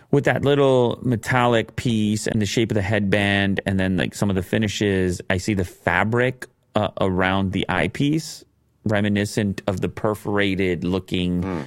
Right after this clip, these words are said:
Speaker 1: colorful materials on the AirPods
Speaker 2: Mesh.
Speaker 1: Max. However, I feel it is even more imperative here to get that weight as low as possible,
Speaker 2: Mm-hmm.
Speaker 1: which is, uh, I, I believe I've read in the past an aim of theirs using textiles and so forth.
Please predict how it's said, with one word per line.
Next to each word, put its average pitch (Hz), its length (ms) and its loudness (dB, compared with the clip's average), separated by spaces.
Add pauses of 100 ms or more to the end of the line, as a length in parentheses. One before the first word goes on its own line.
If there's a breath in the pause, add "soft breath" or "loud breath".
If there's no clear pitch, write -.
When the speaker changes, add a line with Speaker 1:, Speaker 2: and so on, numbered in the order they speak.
(120)
Speaker 1:
colorful 107 400 0
materials 101 460 -2
on 92 80 -2
the 90 100 0
AirPods 90 360 -2
Speaker 2:
Mesh. - 20 -4
Speaker 1:
Max. 95 400 -2 (540 loud breath)
However, 143 680 2
I 127 80 2
feel 127 500 0
it 120 140 0
is 110 240 -2
even 110 320 0
more 117 260 0
imperative 113 680 -2 (100)
here 110 640 0 (340 loud breath)
to - 100 0
get 113 280 0
that 113 240 -2
weight 110 460 0 (200)
as 104 180 2
low 101 320 2
as 92 100 -2
possible, 82 640 -2 (260)
Speaker 2:
Mm-hmm. 95 240 -6 (500)
Speaker 1:
which 95 240 0
is, 90 360 0
uh, 92 520 -2 (320)
I, - 240 -2
I 113 60 2
believe 110 400 0
I've 101 140 0
read 104 140 4
in 95 60 0
the 95 60 0
past 104 400 -2
an 95 180 -2
aim 110 240 0
of 85 120 -4
theirs 90 300 0
using 90 340 -4
textiles 90 880 -2
and 85 120 -4
so 107 240 0
forth. 80 440 -4